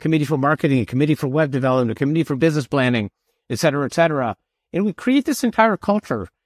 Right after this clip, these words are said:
And I E S F was progressive enough, and Vlad and Boban and others, to see that it's more than gameplay. And, you know, that, that's what we do. We'll be going to Romania,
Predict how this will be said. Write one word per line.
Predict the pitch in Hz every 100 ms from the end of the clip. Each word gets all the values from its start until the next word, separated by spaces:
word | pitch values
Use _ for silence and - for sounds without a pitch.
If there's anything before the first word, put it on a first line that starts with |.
| _ _
And | 156 170 160 160 156 127 - _ _ _
I | 143 196
E | 208 196
S | 190 -
F | 180 170
was | -
progressive | 143 127 202 - 175
enough, | 120 117 123 -
and | 123 110
Vlad | 120 131 156
and | 151
Boban | 120 143 147 147
and | 143
others, | 220 220 156 135
to | -
see | 143 - 262 226 190
that | 180 175 170 _ _ -
it's | -
more | 190 180
than | 165 147
gameplay. | 139 139 - 104 - _ _ _ _ -
And, | 151 151 151 147 143 131 - - _ _
you | 147 185
know, | 151 139
that, | 147 175 -
that's | 170 202
what | 143
we | 143
do. | 160 214 269
We'll | 156
be | 127 123
going | 139 147
to | -
Romania, | 143 123 117 139 170 196 220